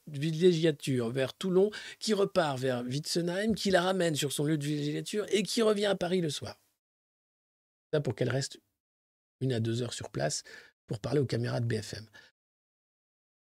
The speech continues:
Je sais pas à quoi ça sert. Alors, c'est vrai que quand t'es un super-héros, t'enfiles ta cape et t'es directement là où ça se passe, avant que ça se passe. Quand t'es un homme politique, il y a ton Falcon qui t'amène après le drame, tu sers à rien, t'es là pour dire, « Bon, bah oui, il y a eu un drame »,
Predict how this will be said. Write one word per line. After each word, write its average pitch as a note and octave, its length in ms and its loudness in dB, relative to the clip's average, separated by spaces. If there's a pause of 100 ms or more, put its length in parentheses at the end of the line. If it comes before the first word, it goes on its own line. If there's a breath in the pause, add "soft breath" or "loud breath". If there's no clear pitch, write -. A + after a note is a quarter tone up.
(280)
Je C#3 60 -2
sais E3+ 120 0
pas F3 120 2
à E3+ 40 4
quoi D#3 140 2
ça C#3+ 160 0
sert. C3 260 -2
Alors, D3+ 320 6
c'est - 180 2
vrai G3 160 6
que F#3+ 100 0
quand F3 160 2
t'es F3 100 2
un F3 60 4
super-héros, D#3+ 580 4
t'enfiles D#3 420 2
ta D3 140 6
cape G#3+ 380 8
et E3+ 140 4
t'es E3+ 140 6
directement F3+ 520 6
là F3 80 6
où D#3 40 4
ça D#3 140 2
se - 80 0
passe, G#3+ 300 4
avant F#3 260 8
que G3+ 80 2
ça F#3+ 120 4
se - 80 -4
passe. D#3 280 0
Quand D#3 140 -2
t'es F3 100 2
un F#3 80 4
homme G#3+ 160 4
politique, A3 480 2
il - 20 4
y - 40 6
a - 20 2
ton D3+ 140 0
Falcon G#3 400 2
qui F3 160 0
t'amène G3 400 4
après F3 260 4
le F#3+ 60 10
drame, F#3+ 380 6
tu - 120 -12
sers D3 160 2
à C3+ 80 6
rien, D3+ 220 4
t'es D3 100 2
là C#3+ 120 6
pour C3+ 180 4
dire, « C3+ 120 6
Bon, C3+ 160 4
bah C3+ 140 6
oui, C#3+ 100 4
il D#3+ 60 2
y C#3+ 40 2
a - 20 2
eu C3 80 2
un B2 80 2
drame », C#3+ 240 -2